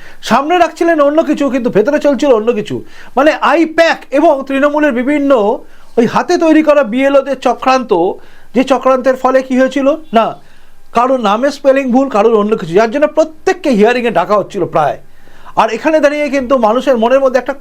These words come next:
ক্ষোভ তৈরি করার চেষ্টা করেছিলেন যে দেখো জাতীয় নির্বাচন কমিশন থেকে কি করা হচ্ছে।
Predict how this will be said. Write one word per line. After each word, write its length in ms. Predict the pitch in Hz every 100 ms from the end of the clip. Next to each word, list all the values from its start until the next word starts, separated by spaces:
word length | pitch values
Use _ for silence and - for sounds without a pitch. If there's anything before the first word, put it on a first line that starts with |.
| -
ক্ষোভ 240 | 330 359 - -
তৈরি 200 | 226 214
করার 240 | 208 208 180
চেষ্টা 180 | 175 160
করেছিলেন 320 | 147 113 110 - - - -
যে 60 |
দেখো 260 | 330 339 370 202 - - -
জাতীয় 300 | 277 330 294
নির্বাচন 420 | 277 277 294 294
কমিশন 340 | 254 269 285 254
থেকে 160 | 254 269
কি 160 | 247
করা 200 | 226 196
হচ্ছে। 240 | 139 -